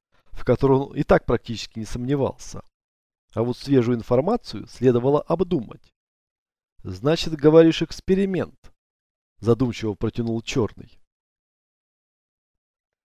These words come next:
Следующая неделя прошла спокойно. Затем Миша появился в институте в крайне возбужденном состоянии.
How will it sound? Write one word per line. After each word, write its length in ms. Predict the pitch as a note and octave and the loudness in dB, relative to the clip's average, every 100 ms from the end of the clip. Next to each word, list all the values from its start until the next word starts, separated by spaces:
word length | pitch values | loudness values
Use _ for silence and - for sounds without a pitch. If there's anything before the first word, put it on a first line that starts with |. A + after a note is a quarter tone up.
| _ | _
Следующая 640 | - - F3 A3+ F3+ - C3 | -12 4 6 6 2 -2 -2
неделя 380 | B2 A#2 A3 G3+ | -2 -2 0 0
прошла 340 | B2+ - C3+ | -2 0 0
спокойно. 760 | - - F#3 E3 G#2+ G#2 G2+ - _ _ _ _ _ _ _ | 2 -2 -2 -2 -6 -8 -20 -20 _ _ _ _ _ _ _
Затем 420 | G#2 A#2+ - E3 | -8 -4 -2 0
Миша 240 | D#3+ B2+ A#2+ | 0 -2 -2
появился 480 | - A#2 C3+ B2 G#2+ | 0 2 2 0 -4
в 80 | |
институте 640 | A#2 - B2 - A3+ - - _ _ _ _ - | -8 -6 -6 -4 -6 -6 -16 _ _ _ _ -20
в 120 | - | -2
крайне 360 | - C#3 G3+ | 6 6 6
возбужденном 720 | D#3+ G#2+ A2 A2 A2+ A2+ G2+ | 2 0 -2 0 2 2 0
состоянии. 800 | F#2 A2+ - D#3+ F3+ A2+ - - | -8 -10 0 0 2 -2 -8 -18